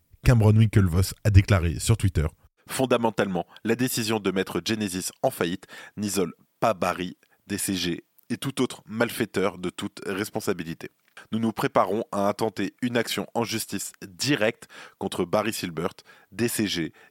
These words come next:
et d'autres personnes qui partagent la responsabilité de la fraude qui a causé du tort aux plus de trois cent quarante mille utilisateurs de Earn et à d'autres dupés par Genesis et ses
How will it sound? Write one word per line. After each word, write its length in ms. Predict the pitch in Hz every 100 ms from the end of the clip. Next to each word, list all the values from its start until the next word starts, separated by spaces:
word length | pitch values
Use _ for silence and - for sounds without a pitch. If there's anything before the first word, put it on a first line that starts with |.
| _
et 100 | 98
d'autres 340 | 92 107 -
personnes 460 | 82 113 - 95 80 - - _
qui 100 | -
partagent 400 | - 110 113 107
la 100 | 82
responsabilité 720 | 85 113 110 110 98 95 -
de 140 | 73 104
la 120 | 101
fraude 300 | - 92 92 - - _ -
qui 100 | 107
a 60 |
causé 300 | - 107 107
du 140 | 95 95
tort 300 | 101 95 -
aux 100 | 98
plus 200 | - 104
de 80 | 92
trois 280 | - - 104
cent 180 | - 98
quarante 340 | 117 104 -
mille 140 | - - -
utilisateurs 640 | - 101 92 92 101 87
de 160 | 82 82
Earn 240 | 98 87 98 - - - _ -
et 100 | 90
à 100 | 87
d'autres 360 | 92 98 - -
dupés 520 | 95 101 - 101 - _ _
par 180 | 113 101
Genesis 600 | 107 98 87 82 95 - - -
et 80 |
ses 300 | 104 - 80